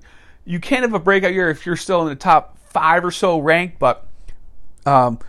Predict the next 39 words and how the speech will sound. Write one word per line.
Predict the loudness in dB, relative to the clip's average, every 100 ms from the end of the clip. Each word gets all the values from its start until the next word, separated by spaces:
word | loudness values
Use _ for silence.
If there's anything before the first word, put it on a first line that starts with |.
| -14 -2
Rhea | 2 4
Ripley | 6 4 4 -6 -4
is | -6
going | -4 -4 -4
to | -8
have, | -2 4 6 4 0
I | -8
think, | -6 -6
an | -4
amazing | -4 -4 -4 -2 -4 -4
year | -4
for | -6 -8
fantasy. | -8 -8 -12 -16 -20 -20 -20 -20 -20 -20 -16 -14 -14 -14 -18 -12 2
Um, | 6 6 2 -8 -20 -20 -20
so | -12 2 8 8 8 0 -18 -18 -18 -20 -20 -12 2
I'm | 4
gonna | 6
go | 4
through | 2 -2
the, | -2 -4 -4 0
I | 6
know | 6
I've | 6
been | 4
doing | 0 -4
this | -2 -2
already, | 4 4 4
real | 2 2
quick, | 2 0 0 -2
twenty | -8 -2 2 2
to | 2
one, | 4 4 4
and | 0
I'm | -2
gonna | -4
sign | -2 0 2
off | 0
on | -2
that. | -6